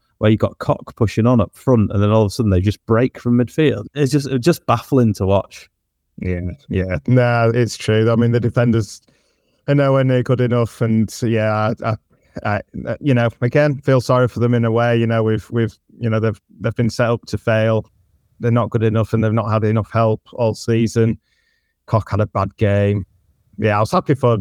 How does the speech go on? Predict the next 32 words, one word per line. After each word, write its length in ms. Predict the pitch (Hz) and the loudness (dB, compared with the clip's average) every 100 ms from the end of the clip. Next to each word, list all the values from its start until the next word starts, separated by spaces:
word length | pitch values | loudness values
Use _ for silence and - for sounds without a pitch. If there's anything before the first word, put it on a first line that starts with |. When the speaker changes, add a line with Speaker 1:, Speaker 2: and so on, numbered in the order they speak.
| - | -4
Speaker 2:
Harrison 400 | 104 113 107 110 | -2 0 0 -2
to 80 | 101 | -2
get 160 | 120 101 | -2 -2
his 120 | 104 | -2
goal, 420 | - 107 104 107 - _ 117 | -2 0 0 -4 -8 _ -4
last 300 | 120 101 - | -4 -4 -2
goal 260 | 117 110 | 0 0
in 80 | 110 | 0
the 80 | 107 | -2
Premier 340 | - 107 107 | -2 -2 0
League 200 | 107 110 | 0 0
after 220 | 104 - | -2 -4
he 40 | 107 | -6
scored 280 | - 110 104 | -4 -4 -4
the 80 | |
first. 680 | 101 117 110 107 - - - _ _ _ _ _ - | -6 0 2 0 -4 -16 -20 _ _ _ _ _ -2
Deserves 460 | 135 127 127 123 | 0 4 2 2
it. 200 | 127 123 - _ _ _ - | 2 0 -2 _ _ _ -2
Good 180 | 127 | -2
lad. 380 | 117 120 117 - - - - _ _ _ _ - | 0 0 -2 -4 -10 -20 -20 _ _ _ _ -2
Great, 300 | 120 110 - _ | 0 0 -4 _
great 260 | - 120 | -2 0
Leeds 280 | 117 110 101 | 0 -2 -4
player. 380 | - 117 110 110 | -4 0 2 0
I 80 | 107 | -2
think 220 | - 107 | -4 -2
he'll 120 | 113 | -2
go 140 | 113 113 | 0 0
on 120 | 110 | 0
to 100 | 110 | -2
have 100 | |
a 60 | 101 | -2